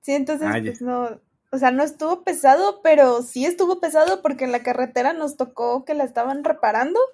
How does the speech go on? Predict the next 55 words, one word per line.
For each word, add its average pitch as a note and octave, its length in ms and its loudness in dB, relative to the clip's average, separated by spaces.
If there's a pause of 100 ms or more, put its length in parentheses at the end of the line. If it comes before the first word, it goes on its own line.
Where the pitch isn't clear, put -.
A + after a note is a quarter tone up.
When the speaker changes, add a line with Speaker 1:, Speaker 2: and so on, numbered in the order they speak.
(480)
Speaker 2:
Ujú. A2 140 -12
Speaker 1:
Entonces, C#4 800 6
ahí B3+ 200 8
estuvimos D#4+ 400 0
como B3 320 4
una F4+ 360 8
hora F4+ 280 10
en E4 100 0
una E4+ 200 2
fila, D4 340 4
no, B3+ 140 0
no, B3+ 160 0
no, C#4 140 0
no, D4+ 100 -4
una F4+ 160 0
que E4 100 0
se C4+ 80 4
hacía C4+ 220 4
porque F4 240 -2
nada B3 180 0
más C#4+ 160 0
dejaban D4+ 280 0
pasar C4 240 0
como D4 160 -8
un C#4+ 100 -8
autito D4 380 -4
a - 20 2
la B3+ 160 2
vez. A#3+ 180 -4
Ay, D#4 220 4 (120)
no, A4 240 0 (200)
horrible. C#4+ 680 2 (400)
Pero, B3 180 -2
pues, A#3+ 180 -6
ya, G#3+ 320 -2
se B3 200 -2
logró A#3+ 400 2 (420)
y A#3 200 -8
llegamos. A3+ 600 -10 (380)
Speaker 2:
Ay, G#2+ 200 -8
no G#2+ 200 -10
friegues. F#2+ 400 -10 (440)
No, B2+ 180 -4
a B2+ 60 0
mí B2+ 60 -8
me D3+ 100 -2
ha D#3+ 100 -2
pasado D3 300 -2
de B2 100 -2
cada B2 220 -4
cosa B2+ 380 -8
en G2 80 -12
el F#2+ 100 -10
trabajo G2 300 -8
últimamente. G2+ 500 -10